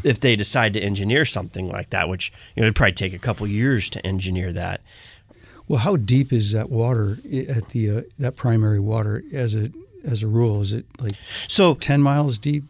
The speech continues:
Speaker 1: the kind of the, the modern day father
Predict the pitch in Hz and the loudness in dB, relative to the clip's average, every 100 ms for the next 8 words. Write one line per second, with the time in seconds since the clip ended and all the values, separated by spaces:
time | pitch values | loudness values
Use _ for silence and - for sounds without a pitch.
0 | - 143 160 147 135 117 - _ _ _ | -6 2 6 6 6 2 -2 _ _ _
1 | _ _ _ - _ - - 160 151 110 | _ _ _ -20 _ -8 2 4 6 4
2 | 95 - 113 101 117 127 123 107 95 - | 2 0 0 2 4 4 2 2 -2 0
3 | 120 120 104 90 | 2 2 2 -4